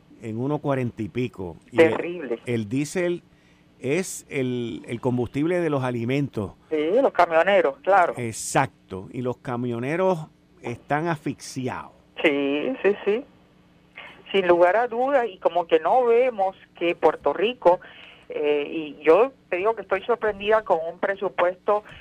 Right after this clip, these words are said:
Speaker 2: eh, que han presentado del Fondo General, sea el de la Junta de Supervisión Fiscal como el que esté diseñando la Cámara de Representantes, de casi doce mil trescientos mil millones de pesos.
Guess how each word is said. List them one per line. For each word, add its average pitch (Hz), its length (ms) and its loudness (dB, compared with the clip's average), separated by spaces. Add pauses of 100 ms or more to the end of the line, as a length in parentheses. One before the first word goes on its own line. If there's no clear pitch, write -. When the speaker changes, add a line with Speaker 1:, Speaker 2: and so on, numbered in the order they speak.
(120)
Speaker 2:
eh, 151 540 2
que 180 80 6
han 175 100 2
presentado 185 720 0
del 170 140 0
Fondo 170 320 2
General, 175 680 2
sea 175 380 4
el 170 300 -2
de 160 100 4
la 147 120 -2
Junta 220 340 0
de 240 40 -4
Supervisión 208 520 -4
Fiscal 202 500 2
como 185 480 2
el 170 400 -2
que 156 400 2
esté 165 560 2 (240)
diseñando 175 580 2
la 170 120 0
Cámara 165 300 0
de 165 60 -2
Representantes, 165 760 2
de 139 120 2
casi 180 340 0 (460)
doce 160 640 4
mil 180 280 -8
trescientos 247 680 0 (300)
mil - 180 -20
millones 190 500 0
de 254 120 2
pesos. 151 580 0